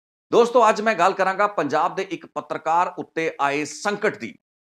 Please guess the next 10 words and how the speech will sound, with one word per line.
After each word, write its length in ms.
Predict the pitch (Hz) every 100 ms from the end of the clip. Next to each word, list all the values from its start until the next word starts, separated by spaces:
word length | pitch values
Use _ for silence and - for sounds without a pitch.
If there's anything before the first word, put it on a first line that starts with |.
| _ _ _ _ -
ਦੇਸ਼ 320 | 185 233 226
ਜਾਂ 100 | 180
ਪੰਜਾਬ 520 | - 147 151 180 196
ਦੇ 80 | 190
ਪੱਤਰਕਾਰ 500 | 190 151 185 196 196
ਉੱਤੇ 240 | 185 180
ਨਹੀਂ, 140 | 160 190
ਬਲਕਿ 400 | 139 156 175 175
ਇਸ 260 | 165 185 165
ਨੂੰ 140 | 170